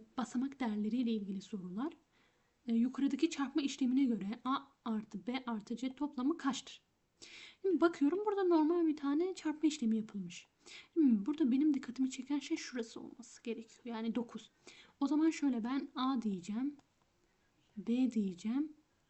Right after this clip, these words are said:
ve C diyeceğim. Bunlar için neler söyleyebilirim? Şimdi arkadaşlar ilk ön-, ilk öncelikle B çarpı C'nin, e, çarpımı kesinlikle dokuz. Ya da, ya da, e, birler basamağı dokuz olan bir şey.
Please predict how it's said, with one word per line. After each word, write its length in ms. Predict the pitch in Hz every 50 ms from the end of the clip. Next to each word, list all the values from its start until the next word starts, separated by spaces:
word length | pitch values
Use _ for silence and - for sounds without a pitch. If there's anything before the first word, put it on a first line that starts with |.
| _ _ _ _ _ _ -
ve 200 | 240 277 277 226
C 360 | - - 233 233 233 220 220
diyeceğim. 420 | - 190 180 170 185 196 208 214 220
Bunlar 220 | 277 277 294 302
için 520 | 285 277 285 - 320 311 294 277 269 285 330
neler 300 | 254 254 254 254 254 220
söyleyebilirim? 580 | - - 226 214 190 196 190 170 170 175 175 - - _ _ _ _ - - - - - - _
Şimdi 120 | - 311 269
arkadaşlar 480 | 254 254 240 - 294 277 - - -
ilk 180 | - 277 269 -
ön-, 180 | 285 277 247 - - -
ilk 220 | - 285 285 - 311
öncelikle 560 | 302 269 247 240 202 220 - 226 208 185 180
B 280 | 240 277 294 311 302
çarpı 440 | 302 - - 226 202 202 - 220 -
C'nin, 520 | - - 262 294 277 226 214 247 311 330 - - - - - - -
e, 120 | 233 214
çarpımı 600 | - - - 302 294 285 - 233 220 269 320 359 - - - _ -
kesinlikle 600 | - - 226 - - 285 311 392 - - 294 226
dokuz. 500 | 220 190 - - - - - - - _ _ _
Ya 240 | - 226 226 254 254
da, 280 | 294 262 285 359 381 - - _ -
ya 160 | 220 233 226
da, 200 | 247 277 330 427 - - - - - - _ _ - -
e, 160 | 233 208 -
birler 400 | 240 247 233 269 302 339 359 277
basamağı 600 | 294 - - 220 226 233 262 277 294 277 - - - _ _ -
dokuz 300 | 233 233 233 - 277 -
olan 340 | 262 202 185 - - - -
bir 60 | -
şey. 280 | - - - 240 226